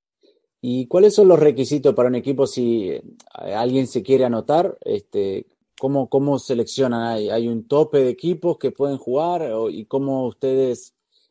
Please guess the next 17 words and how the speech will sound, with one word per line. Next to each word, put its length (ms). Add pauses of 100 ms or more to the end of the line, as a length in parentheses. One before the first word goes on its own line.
eh, 100
usan, 400
eh, 280
utilizan 480
un 100
filtro 420
para 160
decir, 160
bueno, 300
esta 240
es 40
la 100
cantidad, 800
este 240
sí, 200
este 220
no? 260